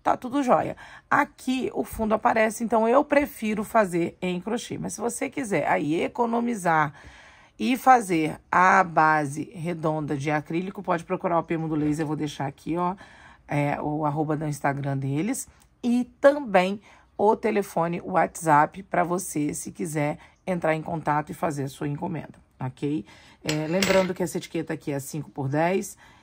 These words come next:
Ela, primeiro você compra a etiqueta e as peças que você quer colar aqui. Isso aqui eu colo,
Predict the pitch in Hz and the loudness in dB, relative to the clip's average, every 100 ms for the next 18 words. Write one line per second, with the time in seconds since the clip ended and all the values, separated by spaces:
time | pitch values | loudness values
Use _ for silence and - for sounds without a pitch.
0 | _ _ _ 185 185 185 190 175 - 185 | _ _ _ 0 4 6 6 4 0 -4
1 | 175 175 165 151 165 156 143 143 - - | -2 -2 -4 -4 -6 -6 -6 -6 -6 -2
2 | 208 214 - 214 214 - 180 180 214 185 | -2 -2 -2 -2 -2 -4 -4 -4 -8 -6
3 | 185 196 180 - 202 185 175 202 202 147 | -6 -6 -8 -4 -2 0 0 0 -6 -8
4 | 127 165 - 196 214 - 180 190 208 | -8 -8 -2 0 0 4 6 6 2